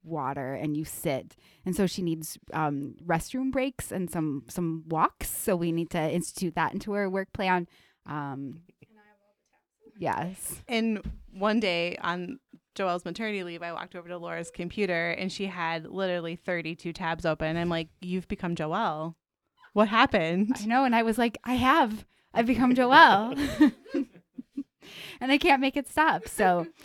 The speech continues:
Speaker 1: um, it was a very, it was a, uh, it was an amazing learning experience, kind of being Joelle for, for those couple of months that she was gone. So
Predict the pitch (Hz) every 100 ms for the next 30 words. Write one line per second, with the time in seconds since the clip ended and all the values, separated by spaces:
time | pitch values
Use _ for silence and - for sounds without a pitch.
0 | - _ - 190 185 196 196 185 - 226
1 | 269 262 254 226 196 202 202 185 - 226
2 | 226 233 220 202 - 202 175 214 214 196
3 | 165 156 156 156 151 151 147 147 160 143
4 | 160 - - 156 160 - _ _ - 160
5 | 147 120 90 92 - 107 131 175 - 160
6 | 151 151 - - 190 139 147 - - -
7 | 180 - - - 58 180 - 87